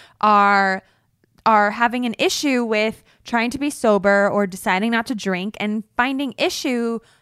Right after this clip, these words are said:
with dating and really struggling with being able to date when they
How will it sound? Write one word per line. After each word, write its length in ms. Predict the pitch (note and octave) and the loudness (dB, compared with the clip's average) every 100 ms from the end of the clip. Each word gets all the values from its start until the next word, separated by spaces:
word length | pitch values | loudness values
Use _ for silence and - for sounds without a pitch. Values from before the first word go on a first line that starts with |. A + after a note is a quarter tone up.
| _ - | _ -10
with 380 | G3+ A#3 - G3 | -4 -4 -6 -6
dating 500 | B3 G#4 E3+ D#3 - | -6 -4 -8 -16 -8
and 180 | G#3+ G#3+ | -6 -4
really 240 | A3 A#3+ | -4 -4
struggling 640 | A#3 - C4+ D4+ B3 A#3 G#3 | -8 -8 -2 -2 -2 -8 -6
with 180 | G#3 _ | -8 _
being 180 | G#3+ G3+ | -8 -8
able 160 | G3+ G#3+ | -6 -6
to 80 | A3 | -8
date 280 | F#3 F3 | -8 -10
when 140 | - F#3+ | -8 -8
they 320 | F3+ F3 F3+ | -8 -10 -14